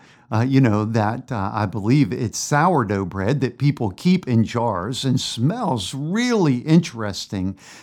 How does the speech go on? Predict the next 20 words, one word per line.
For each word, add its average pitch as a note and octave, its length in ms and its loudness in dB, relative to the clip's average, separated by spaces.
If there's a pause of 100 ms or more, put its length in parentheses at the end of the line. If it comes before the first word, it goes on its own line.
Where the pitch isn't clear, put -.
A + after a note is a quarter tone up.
(160)
that C#3+ 240 0
you E3 180 8
can D3 340 2
grow C3 680 2
by A#2+ 260 0
feeding A#2 800 0 (260)
and D#3+ 160 6
then A3 140 8
you G3 140 6
can G#3 200 4
share A3+ 460 -2
with A#2 220 0
other A#2+ 240 0
people. - 640 -6 (240)
And C#3+ 120 8
because E3 920 2
it E3 280 0
has B2+ 500 0
basically C3+ 640 0
had, C#3+ 720 0